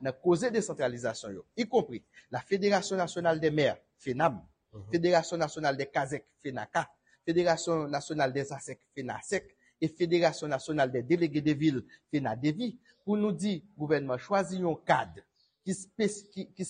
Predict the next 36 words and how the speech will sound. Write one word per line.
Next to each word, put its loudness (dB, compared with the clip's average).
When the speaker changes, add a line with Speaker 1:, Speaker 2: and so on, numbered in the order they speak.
Speaker 1:
expérimenté 2
dans 2
une 6
fédération, 0
ça, -6
yo. -10
Choisit 2
nommer 2
comme -2
secrétaire -6
d'État, -2
comme -6
secrétaire -2
d'État, -2
euh, 2
aux 12
collectivités 0
territoriales, 0
pour 4
yo 6
capable 0
gen 2
yon 4
regard 4
arrêté 2
sur -6
les -2
collectivités -8
territoriales, -2
mais 4
pour -4
moun 2
qui -2
a 2
touché, -6
causé 2